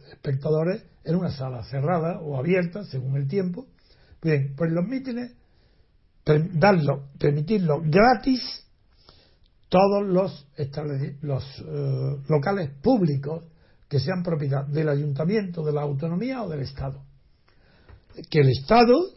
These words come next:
y la, la autonomía o el ayuntamiento pongan a disposición de los candidatos, según un reglamento que establece, claro, el, la manera de hacerlo y la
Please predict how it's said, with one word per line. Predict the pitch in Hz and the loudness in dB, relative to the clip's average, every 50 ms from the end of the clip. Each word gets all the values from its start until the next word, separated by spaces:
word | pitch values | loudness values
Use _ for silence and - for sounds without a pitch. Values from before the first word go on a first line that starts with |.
| _ - | _ -10
y | - 170 | -6 -2
la, | 143 131 127 120 120 - | -2 0 -2 -2 -4 -8
la | - 160 135 | -6 -4 -4
autonomía | 127 113 117 135 139 156 196 220 | -4 -4 -2 0 2 2 4 4
o | 190 | 4
el | 165 170 | 4 4
ayuntamiento | 180 190 196 190 180 220 190 170 - | 2 2 0 0 0 -2 -2 2 6
pongan | 214 247 247 202 170 160 160 | 6 8 8 6 4 2 0
a | 156 | -2
disposición | 147 143 - - - 151 135 113 135 175 202 208 | -2 -2 -4 -4 -4 -4 -2 0 2 2 2 2
de | 175 165 | 0 -2
los | 143 131 | -2 -2
candidatos, | - 180 185 180 175 185 202 208 202 190 - 302 330 - | -2 0 0 0 2 2 2 2 0 0 -2 -6 -6 -6
según | - - 131 127 127 123 | -6 -6 -6 -4 -4 -2
un | 127 127 | -2 -2
reglamento | 123 143 143 135 131 127 139 165 175 170 - 165 | -2 -2 -2 0 0 0 0 0 0 0 -2 -4
que | 139 135 | -6 -8
establece, | - - 143 131 135 139 139 135 143 135 | -8 -6 -4 -2 -2 -2 -2 -2 -4 -6
claro, | 135 143 151 175 175 156 135 - - - - _ _ _ _ | -4 -4 -2 -2 -2 -4 -6 -10 -14 -18 -20 _ _ _ _
el, | - 131 127 113 - - - | -10 -8 -8 -8 -10 -14 -14
la | - 147 135 127 | -12 -12 -10 -10
manera | 123 135 139 147 151 151 143 143 | -8 -6 -4 0 0 0 0 0
de | 139 139 | 0 -2
hacerlo | 135 135 143 175 190 190 180 160 147 | -2 0 0 0 0 0 0 -2 -2
y | 139 | -2
la | 139 135 | -2 -2